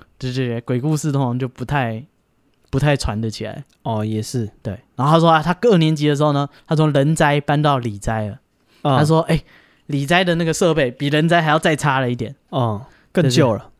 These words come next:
Speaker 1: 对，对，对，对，对，他说就是四人房啊，然后就是那种铁棍的高架床啊，然后就是大家一人住一个。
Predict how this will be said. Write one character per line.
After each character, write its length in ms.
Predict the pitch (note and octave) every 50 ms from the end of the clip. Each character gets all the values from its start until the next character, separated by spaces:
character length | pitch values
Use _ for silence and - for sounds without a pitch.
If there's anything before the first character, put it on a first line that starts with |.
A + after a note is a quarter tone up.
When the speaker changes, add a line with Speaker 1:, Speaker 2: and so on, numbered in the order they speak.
| _ _
Speaker 1:
对， 160 | - D#3 C#3+
对， 180 | C3+ C3+ C3+ C3+
对， 80 | C3+ C3
对， 60 | B2+
对， 80 | B2+ B2
他 120 | C3+ C#3+
说 140 | C#3+ D3 D3
就 140 | C#3 D3 C#3+
是 100 | C#3 D3
四 220 | C3+ - - E3
人 180 | B2+ A#2+ C3 C#3
房 160 | - A#2+ G#2+
啊， 160 | A2 A2+ A#2
然 60 | A#2+
后 120 | A#2 A#2 B2+
就 120 | C3+ C#3
是 60 | C#3
那 80 | C#3+ C#3
种 100 | B2 A#2+
铁 260 | - - C3+ A#2+ A2
棍 240 | - - D3+ C3+ B2+
的 140 | A#2+ A2+ A2
高 200 | - C#3 B2+ B2+
架 220 | B2+ - B2 A#2
床 260 | A2+ - A2 F#2+ F#2+
啊， 200 | G2+ G#2 G#2 A2 - _ _ _ _ _ _ _ _ _ _ _ _
然 100 | - A2+
后 300 | A2+ A#2+ B2 B2 A#2+ B2
就 100 | B2 B2+
是 180 | A#2 - C3 A#2
大 140 | - - C#3
家 320 | B2+ A#2+ A#2 A#2 A#2 B2+ -
一 80 | - D3
人 180 | B2+ A2 A2+
住 180 | - - A#2+ A2
一 40 | G#2
个。 200 | - - -